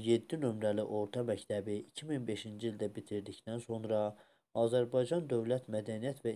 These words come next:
İncəsənət Universitetində dram kino aktyoru fakültəsinə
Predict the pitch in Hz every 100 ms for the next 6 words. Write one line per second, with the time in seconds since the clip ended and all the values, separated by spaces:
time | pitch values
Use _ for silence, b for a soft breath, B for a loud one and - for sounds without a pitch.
0 | 110 107 107 110 120 120 113 113 113 -
1 | 110 117 110 110 107 - 120 139 139 -
2 | 117 117 - - _ 113 110 123 113 107
3 | 113 104 110 104 110 107 107